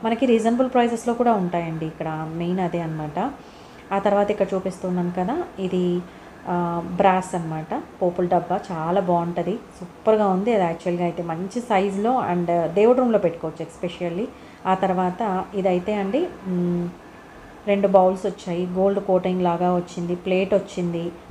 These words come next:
Spoons వచ్చాయి. సూపర్గా ఉందనిపించింది నాకు.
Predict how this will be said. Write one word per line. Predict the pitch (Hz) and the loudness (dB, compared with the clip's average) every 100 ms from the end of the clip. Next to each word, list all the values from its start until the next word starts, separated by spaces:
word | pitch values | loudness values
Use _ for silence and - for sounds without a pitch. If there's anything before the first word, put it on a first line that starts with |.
| - | -10
Spoons | - 190 208 196 | -2 0 0 0
వచ్చాయి. | 180 - 170 170 175 - - - | -2 -2 -2 -2 -4 -6 -20 -6
సూపర్గా | 214 196 - 226 220 | -4 -4 2 4 4
ఉందనిపించింది | 202 190 214 208 - - 175 | 2 2 0 -2 -6 -4 -4
నాకు. | 165 160 | -2 -6